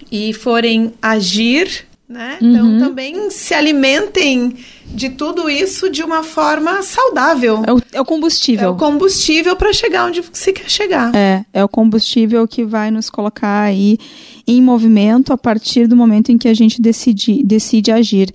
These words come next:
Speaker 1: É.
Speaker 2: E, e o decidir agir é vencer a inércia. Como é, como é dolorido vencer a inércia,
Speaker 1: A inércia,
Speaker 2: né?
Speaker 1: a procrastinação.
Speaker 2: A procrastinação. E é uma lei da física, né? E
Speaker 1: É.
Speaker 2: por isso é tão,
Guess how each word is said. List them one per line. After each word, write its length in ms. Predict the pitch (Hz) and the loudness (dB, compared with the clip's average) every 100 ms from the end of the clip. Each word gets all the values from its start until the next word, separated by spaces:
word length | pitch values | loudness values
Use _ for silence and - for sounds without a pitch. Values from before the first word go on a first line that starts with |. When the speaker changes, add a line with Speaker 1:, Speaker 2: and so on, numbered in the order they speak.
| - | -12
Speaker 1:
É. 60 | 214 208 - - | -18 -18 -16 -4
Speaker 2:
E, 840 | 202 202 208 208 202 202 220 220 269 | 2 4 6 6 4 4 4 4 4
e 60 | |
o 80 | 370 | 4
decidir 600 | 339 269 - 233 214 226 | 2 0 0 0 0 0
agir 720 | 220 196 190 190 226 269 269 196 _ _ _ _ _ _ _ _ - | 2 0 -2 2 4 4 4 0 _ _ _ _ _ _ _ _ -6
é 100 | 262 | -4
vencer 840 | 311 370 320 - 254 240 302 277 202 _ _ | -2 -4 -6 -4 0 2 2 -2 -6 _ _
a 60 | 240 | -4
inércia. 800 | 285 302 240 220 208 - - 180 _ _ _ _ _ _ 208 202 | -2 0 0 -2 -4 -12 -12 -12 _ _ _ _ _ _ -12 -12
Como 220 | - 277 330 | -4 -2 -2
é, 160 | 320 - _ | -4 -8 _
como 520 | - - 339 415 427 | -8 -4 -2 -2 -2
é 80 | 427 | -2
dolorido 840 | 415 403 415 415 453 427 285 220 | 0 0 2 4 4 4 2 0
vencer 460 | 220 226 233 - 240 | 2 2 0 -2 -4
a 20 | |
inércia, 600 | 220 208 196 185 202 220 | -2 -2 -4 -6 -6 -4
Speaker 1:
A 20 | |
inércia, 20 | 190 175 175 190 254 | -2 -2 -2 0 0
Speaker 2:
né? 40 | |
Speaker 1:
a 60 | 349 | -2
procrastinação. 840 | 233 220 226 - - 220 220 - | -10 -14 -16 -16 -16 -16 -8 0
Speaker 2:
A 40 | 240 | 0
procrastinação. 960 | 220 226 233 220 - 233 220 - 240 | 2 0 0 -2 0 0 -2 -2 -4
E 100 | 269 | 0
é 80 | 302 | 0
uma 120 | 311 | 0
lei 100 | 311 | 0
da 100 | 311 | 0
física, 540 | 320 294 262 202 196 208 | 0 2 2 2 -2 -2
né? 140 | 202 | 0
E 20 | |
Speaker 1:
É. 40 | 220 | 0
Speaker 2:
por 180 | 196 233 | 2 4
isso 220 | 262 285 | 2 2
é 40 | |
tão, 520 | 254 - 240 240 233 | -2 0 0 2 0